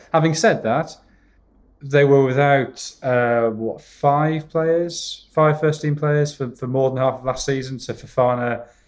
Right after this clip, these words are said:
Ndidi, Evans, Vardy, and, uh, James Justin. And they still finished eighth,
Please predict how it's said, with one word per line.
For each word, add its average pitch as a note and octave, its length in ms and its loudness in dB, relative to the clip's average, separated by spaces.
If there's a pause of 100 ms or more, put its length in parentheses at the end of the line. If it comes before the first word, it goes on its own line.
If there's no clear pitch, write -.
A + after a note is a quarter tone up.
(140)
Ndidi, A#2 420 -2
Evans, A2+ 340 -4
Vardy, A2+ 460 0
and, A2 340 -8
uh, A2 120 0
James A2+ 260 -6
Justin. A#2 480 -8 (440)
And A#2+ 100 -2
they A#2+ 60 0
still B2+ 340 0
finished - 720 -8 (800)
eighth, D3 420 -8